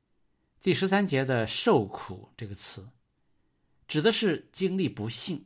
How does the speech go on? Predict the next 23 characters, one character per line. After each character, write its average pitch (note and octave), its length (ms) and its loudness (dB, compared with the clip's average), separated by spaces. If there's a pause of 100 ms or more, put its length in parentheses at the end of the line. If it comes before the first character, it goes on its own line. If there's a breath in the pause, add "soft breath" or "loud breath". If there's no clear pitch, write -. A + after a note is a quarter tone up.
(120)
或 - 180 -10
者 G2 120 -10
是 G2 400 -6 (200)
遭 D#3 300 0
受 D#3 240 0
某 F#2+ 180 -6
种 F#2 280 -12 (540)
灾 D3+ 280 0
难， D#3+ 360 -4
或 - 100 -12
者 F#2 100 -12
是 G#2 80 -10
苦 - 200 -16
难。 F#2+ 220 -14 (1400)
问 F3 160 4
题 C3 120 2
可 B2+ 120 -2
能 A#2 160 2
是 A#2+ 120 -2
身 C#3+ 200 -2
体 D3+ 100 -10
上 F2+ 220 -12
的， - 80 -20